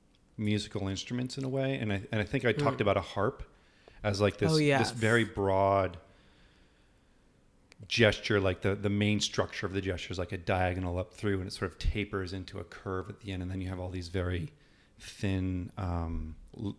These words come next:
Speaker 1: uh, you know, strings that act as almost like lines through
Speaker 2: Yeah.
Speaker 1: the thing. Um, and it, it got me thinking of, like, stringed instruments, and I, and I know you don't necessarily think about that while you're making it, but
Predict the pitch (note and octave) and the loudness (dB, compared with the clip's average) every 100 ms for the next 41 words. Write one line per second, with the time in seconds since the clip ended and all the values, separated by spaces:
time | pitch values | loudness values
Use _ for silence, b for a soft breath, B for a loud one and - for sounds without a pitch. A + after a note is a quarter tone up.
0 | - F2 E2 E2+ - F#2 E2 - - G#2 | -6 -4 -2 -4 -4 -4 -4 -6 -4 0
1 | G2 F2+ F2+ E2 F#2 F2 - F2+ E2+ D#2+ | 0 0 -4 -4 -4 -4 -6 -6 -6 -8
2 | - B B B A2 F#2 G2 F#2+ F2 F2 | -12 B B B -8 -4 -4 -4 -4 -4
3 | E2 E2+ E2 - - - C#3+ C#3+ - - | -4 -6 -8 -12 -20 -8 -2 0 -2 -6
4 | A2+ A2+ A2+ G#2+ B B B B B G2 | -6 -4 -6 -8 B B B B B 0
5 | G2 G2+ - A2+ A#2 A2 F#2+ - F#2 F#2 | 2 0 -4 -4 -2 0 0 0 0 0
6 | F2+ F2 F2+ E2+ - - G#2 G2 G2 G2 | -4 -4 -6 -4 -6 -2 0 2 2 2
7 | - G2 F2+ F2 - F#2 F2+ G#2+ G#2 - | 0 -2 0 0 0 -2 0 -2 -4 -4
8 | A#2+ B2 A#2+ A2 A2 G#2+ G#2 G2+ A#2 G#2 | -4 -2 2 2 4 4 2 0 0 0
9 | G2+ - G#2 G2+ F#2 F2+ - - G#2+ G#2 | 0 -2 -4 -4 -2 -4 -6 -2 2 4
10 | F#2+ F#2 - G2+ F2+ F2+ G2 B2+ - - | 2 0 -2 -2 -2 -4 -2 -4 -6 -12
11 | - - - b b b b b - F#2+ | -12 -14 -18 b b b b b -2 0
12 | F#2 | 0